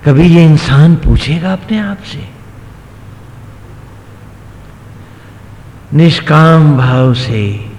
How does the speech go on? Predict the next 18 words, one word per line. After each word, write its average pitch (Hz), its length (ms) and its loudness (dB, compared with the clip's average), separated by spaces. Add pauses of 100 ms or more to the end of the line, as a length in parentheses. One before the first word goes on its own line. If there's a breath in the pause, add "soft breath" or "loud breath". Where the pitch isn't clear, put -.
(1120 loud breath)
ये 139 120 0
तुम्हारे 143 500 0
ही 156 180 2
पूर्वजों 135 680 -2
को, 104 460 -6 (320)
कि 143 80 -4
भस्मी 127 440 -4
को 127 140 -6
अन्न 131 240 -2
और 127 260 -4
फल 117 160 -2
में 101 260 -4 (440 loud breath)
तुम्हें 135 220 0
लौटा 120 380 0
देते 127 340 -2
हैं, 117 160 2
ले 120 200 0
जाओ, 110 300 -2